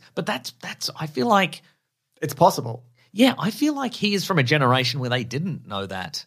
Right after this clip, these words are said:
Speaker 2: Yeah.
Speaker 1: Like, or, no, he's from an
Speaker 2: I don't know. I think the movies that he's done,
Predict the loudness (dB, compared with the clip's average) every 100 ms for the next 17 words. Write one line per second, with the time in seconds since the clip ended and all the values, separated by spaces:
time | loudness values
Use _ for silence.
0 | -2 -2 2 2 2 0 -12 _ _ _
1 | _ _ 2 4 2 -2 -2 0 -2 -4
2 | -2 0 0 -2 -2 2 4 6 6 6
3 | 2 -2 0 0 2 2 0 -4 0 0
4 | 0 2 4 2 -4